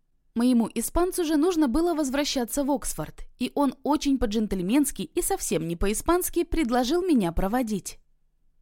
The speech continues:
Пять утра. Тишина. Мы не спеша шли к моему дому, при этом темы для разговора не кончались.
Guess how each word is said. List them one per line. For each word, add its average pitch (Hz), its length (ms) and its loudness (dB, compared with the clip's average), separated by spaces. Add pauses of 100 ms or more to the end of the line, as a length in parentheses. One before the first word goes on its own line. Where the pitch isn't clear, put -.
(360)
Пять 339 300 -2
утра. 208 420 -4 (400)
Тишина. 277 640 0 (300)
Мы 254 120 2
не 247 120 2
спеша 370 360 -2
шли 339 200 -2
к - 60 -10
моему 202 300 -2
дому, 269 560 2 (120)
при 294 120 2
этом 320 300 2
темы 247 320 2
для 180 180 -2
разговора 247 480 2
не 302 160 4
кончались. 277 760 -2